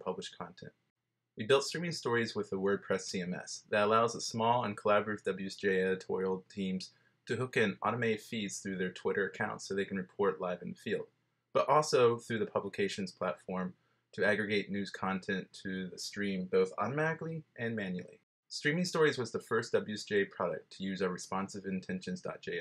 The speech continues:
S framework that allows the users to have a consistent experience in any browser device that they're using on their desktops, tablets, or mobile phones. Responsive intentions dot J S is now available on GitHub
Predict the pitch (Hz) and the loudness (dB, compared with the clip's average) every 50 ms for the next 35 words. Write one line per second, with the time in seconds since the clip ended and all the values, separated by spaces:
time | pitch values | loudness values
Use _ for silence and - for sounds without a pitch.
0 | - - - - - - - 87 87 82 87 87 - - _ _ _ _ - 110 | -6 -8 -10 -12 -12 -8 -8 -8 -8 -8 -10 -12 -14 -16 _ _ _ _ 0 4
1 | 107 107 110 117 123 127 123 - 120 113 120 120 113 120 117 117 113 - - - | 6 8 8 8 8 8 6 4 -2 -2 0 0 0 0 0 -2 -2 -4 -6 -4
2 | 110 98 98 95 92 - - - - - 123 - - 147 143 127 - - - - | -2 0 0 0 0 -2 -6 -8 -8 -6 -6 -6 -4 -4 -6 -6 -8 -10 -10 -6
3 | - 113 107 101 95 92 90 - - 85 85 104 110 113 107 95 101 92 95 98 | -4 -2 -2 -2 -2 -4 -4 -6 -6 -4 -2 -2 0 -2 0 0 0 0 0 0
4 | 98 95 92 90 92 87 92 92 87 85 - - - - _ _ _ - - - | 0 -2 -2 -2 -2 0 0 2 0 0 -2 -8 -14 -18 _ _ _ -12 -6 -2
5 | 98 95 95 98 101 92 98 95 95 92 92 92 90 85 - 95 98 - - 117 | -2 0 0 0 -2 0 0 0 0 2 0 0 0 0 0 0 0 0 0 0
6 | 107 - - - - - 95 92 90 90 90 87 - - - 90 92 92 87 92 | -2 -2 -4 -10 -6 -2 0 0 0 0 -4 -6 -6 -8 -6 -4 -4 -4 -4 -4
7 | 90 - - 76 - _ _ - - - - _ _ - 104 - - 117 117 120 | -6 -8 -10 -16 -18 _ _ -18 -18 -18 -18 _ _ -12 -10 -2 2 2 2 2
8 | 117 - 135 143 135 127 - 123 120 - - 104 - 92 90 - - 98 98 101 | 2 -2 -4 -4 -4 -2 -2 -4 -4 -4 -4 -4 -2 -2 -2 -2 0 2 2 4
9 | 101 92 78 - - 87 95 92 90 - 98 95 98 98 95 92 95 101 101 101 | 4 2 0 -2 -6 -10 -10 -10 -10 -8 -4 -4 -2 -2 -2 0 2 2 2 2
10 | 92 - 90 85 87 87 - 92 - - - 95 87 85 | 0 -2 -4 -4 -4 -4 -2 -4 -4 -2 -2 -4 -4 -4